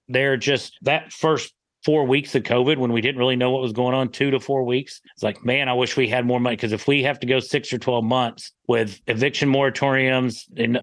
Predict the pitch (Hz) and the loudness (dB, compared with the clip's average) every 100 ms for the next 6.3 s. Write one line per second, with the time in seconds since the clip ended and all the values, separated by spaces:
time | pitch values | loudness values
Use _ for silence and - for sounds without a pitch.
0 | - 156 143 131 139 120 131 117 107 - | 0 0 0 0 0 2 0 0 -2 -2
1 | 151 143 139 131 - _ - 127 123 113 | 0 2 0 -2 -6 _ -4 -2 -2 -2
2 | 151 175 156 117 117 131 - 135 101 113 | 0 0 2 0 2 0 0 -4 -2 -6
3 | 107 131 135 - _ _ - 139 127 131 | -4 0 -2 -4 _ _ -4 -2 2 2
4 | 123 117 123 127 127 113 117 160 147 110 | 2 2 2 0 0 0 2 2 0 0
5 | 110 117 139 - - 113 110 131 147 - | 0 0 -2 -6 -6 -4 0 0 0 0
6 | 156 139 98 | 0 0 -2